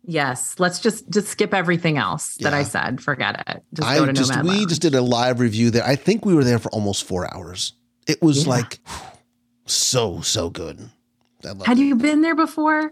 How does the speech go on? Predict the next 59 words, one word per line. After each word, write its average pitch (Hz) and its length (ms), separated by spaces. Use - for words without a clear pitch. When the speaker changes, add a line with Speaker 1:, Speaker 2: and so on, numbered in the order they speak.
Speaker 2:
Yes. - 400
And 139 100
when 143 120
they 143 60
Speaker 1:
Yes, 131 100
Speaker 2:
changed 165 240
the 147 40
Speaker 1:
okay. 165 100
Speaker 2:
menu, 160 140
I'm 135 100
like, 131 220
"Oh, 254 300
I 107 80
have 120 100
an 139 60
excuse 160 340
to 196 80
go 214 140
back 233 220
again." 104 440
Speaker 1:
Yeah. 262 260
It 220 80
doesn't 294 320
even 254 220
matter 208 240
when 185 120
they 170 80
change 151 280
it 147 160
'cause 165 180
it's 131 140
Speaker 2:
Nope. 101 100
Speaker 1:
just 165 180
gonna 151 160
still 143 220
Speaker 2:
It 139 100
Speaker 1:
be 123 40
Speaker 2:
was 117 140
Speaker 1:
really 123 140
Speaker 2:
so, 113 440
Speaker 1:
good. 107 100
And 143 100
Speaker 2:
so, 98 340
so 92 240
good. 92 360
It 135 60
was 139 140
worth 170 200
driving 160 320
to - 40
Speaker 1:
Have - 60
you 277 60
Speaker 2:
Animal 127 120
Speaker 1:
s- - 60
Speaker 2:
Kingdom 151 220
for 92 280
in 190 140
summer. 165 480
Speaker 1:
Yeah. 175 440